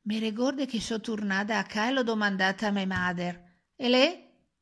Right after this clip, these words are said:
Al posto di te in botta? No, la disse Beth. "Se so proprio me." Ecco, da che l'an lì finì tutto, finita la magia. Però Santa Lucia, quando me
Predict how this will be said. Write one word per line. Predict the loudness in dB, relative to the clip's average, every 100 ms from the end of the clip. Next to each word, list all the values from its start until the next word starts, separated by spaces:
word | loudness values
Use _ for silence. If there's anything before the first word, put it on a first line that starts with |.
| _
Al | -8 -8
posto | -2 -2 0
di | -4 -4
te | -2
in | -2 -2
botta? | -2 -2 -6 -10
No, | -4 -4 -2
la | -4 -4
disse | -6 -8 -8 -6
Beth. | -8 -8 _ _ _
"Se | -20 -10 -2 -2 -2 -8
so | -8 -6 -6
proprio | -4 -4 -4 -6 -4
me." | -4 -6 -14 -20 _ _ _ _ _
Ecco, | -6 -6 -6 -12 -14 _ _ _
da | -8 -8
che | -6 -4
l'an | -2 -2 -2 -4
lì | -4 -6 -10 -20 _
finì | -10 -6 -4 -6 -10 _
tutto, | -10 -10 -12 -20 -20 _
finita | -20 -12 -8 -6 -6 -8 -8
la | -6
magia. | -8 -10 -12 -14 -16 -20 _ _ _ _ _ _ _ _ _ _ _ _ _
Però | -6 -4 -4
Santa | -6 -10 -8 -8
Lucia, | -8 -8 -6 -4 -6 -10 -20 -20 -20 _ _
quando | -8 -6 -4 -4
me | -2 -4 -6 -12 _